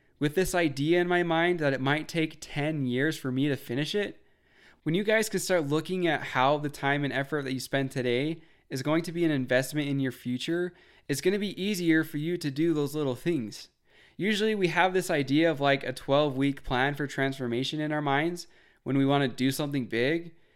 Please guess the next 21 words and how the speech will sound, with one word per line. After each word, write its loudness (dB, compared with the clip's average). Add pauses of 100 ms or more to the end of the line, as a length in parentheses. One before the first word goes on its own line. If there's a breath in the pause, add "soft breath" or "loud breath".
(140 soft breath)
But -4
do -4
you 0
ever 6
think 2
about 6
what 2
you 2
might 2
be 2
able 2
to 2
accomplish -2
if -6
you -8
created 0
something -2
like 0
a -6
ten-year 0
plan? -4